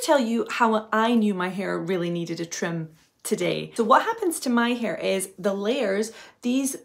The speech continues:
higher layers here, that is the part of my hair, here and here especially, that grows the fastest. Also, it's amongst my loosest curl pattern sections. So my curls are tighter underneath, um, as you can see, I've got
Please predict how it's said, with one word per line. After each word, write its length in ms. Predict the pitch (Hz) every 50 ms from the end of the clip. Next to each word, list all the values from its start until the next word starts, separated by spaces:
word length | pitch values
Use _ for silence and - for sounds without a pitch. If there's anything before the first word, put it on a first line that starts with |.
| _ _ -
higher 460 | - - - 233 240 262 294 285 269
layers 300 | 254 240 233 233 233 226
here, 420 | - - 208 196 180 175 180 180 - - - - _ _ _
that 240 | - 247 269 285 330
is 60 | 320
the 80 | - 381
part 260 | 392 - - 269 -
of 120 | 233 -
my 140 | 247 240 247
hair, 320 | 233 233 247 202 190 196
here 280 | 196 196 - 262 269 285
and 120 | 285 269
here 220 | 247 233 208 190 185
especially, 640 | 196 - - - 202 196 - - 180 175 170 175 170 - - - - _
that 120 | - -
grows 240 | - 233 214 208 214
the 80 | - 208
fastest. 680 | - 190 185 - - - - 156 156 - - - - _ _ - -
Also, 640 | 226 247 320 339 - - - 226 196 196 202 208 208 - - - _ _ _ _ _
it's 200 | 233 233 - -
amongst 380 | 233 220 220 220 220 220 - -
my 220 | 214 202 202 -
loosest 760 | - 208 190 196 226 220 220 214 - 226 214 - - - - -
curl 300 | - - 214 190 185 190
pattern 500 | 185 - 175 165 160 - 170 170 160 165
sections. 560 | - - 180 175 - - - - 165 156 - - - - - -
So 200 | - - 226 220
my 120 | 220 220
curls 320 | 214 - - 254 247 240 240 -
are 200 | 202 202 233 254
tighter 560 | 247 - - 240 226 226 - 226 208 202 -
underneath, 640 | 202 202 208 208 214 214 180 165 165 - - _ _ _ - - - - - - _
um, 180 | - 185 180 -
as 140 | 185 170 175
you 60 | 180
can 200 | 175 - - 175
see, 240 | 165 - 185 175 170
I've 120 | 165 160
got 280 | - 170 - - -